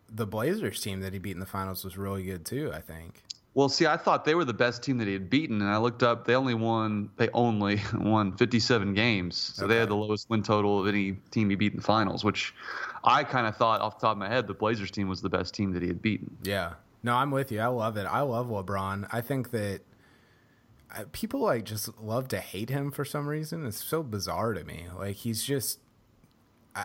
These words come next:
Speaker 1: I appreciate that sustained success at a high level for a long time.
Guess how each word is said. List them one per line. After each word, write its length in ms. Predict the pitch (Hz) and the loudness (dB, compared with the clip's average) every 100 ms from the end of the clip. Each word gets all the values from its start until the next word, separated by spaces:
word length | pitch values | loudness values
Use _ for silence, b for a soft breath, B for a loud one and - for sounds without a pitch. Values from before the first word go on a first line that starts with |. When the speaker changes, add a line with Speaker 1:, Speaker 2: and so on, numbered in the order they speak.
| - | -2
Speaker 1:
I 100 | 131 | 2
appreciate 920 | 151 147 143 131 139 127 110 - 95 | 2 2 -2 -2 0 0 -2 -6 -8
that 240 | 101 101 - | -4 -4 -2
sustained 720 | - 104 - 110 104 107 104 | -4 -2 -2 -2 -2 -2 -2
success 680 | - - - 107 101 98 - | -4 -6 -6 -4 -2 -2 -4
at 120 | 101 | -2
a 80 | 90 | -2
high 400 | - - 98 98 | -2 -2 0 -2
level 400 | 92 92 98 101 | -6 -6 -6 -8
for 160 | - | -6
a 100 | 92 | -6
long 400 | 85 92 95 95 | -6 -6 -6 -6
time. 500 | 92 90 90 95 113 | -6 -4 -4 -4 -8